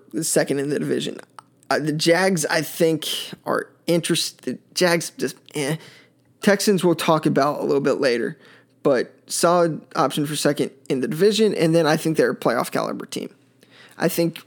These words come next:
Rivers just does that to the team. I think he adds just a whole lot of talent, and people will like having him around. People say he's crazy, but I, I, I think he's a good, good enough quarterback. Record prediction, ten and six.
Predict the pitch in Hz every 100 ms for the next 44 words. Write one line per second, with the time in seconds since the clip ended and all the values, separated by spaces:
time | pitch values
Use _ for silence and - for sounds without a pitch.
0 | - 160 160 160 165 156 156 160 160 -
1 | - - - - - - - 147 - 151
2 | 131 123 156 160 - 160 160 - - _
3 | - - _ - - 165 180 170 160 -
4 | 170 196 135 147 - 160 165 156 151 151
5 | 160 - - - - - - - - -
6 | _ _ _ _ 190 185 - 151 - -
7 | 127 - - - - - - 69 - -
8 | _ _ - 151 - 123 - - - -
9 | - - - 247 - - - - - _
10 | _ - - - - - 123 135 123 151
11 | - _ - _ _ _ - 180 208 208
12 | 190 165 160 165 151 - - - _ _
13 | _ _ _ - 139 123 - - - -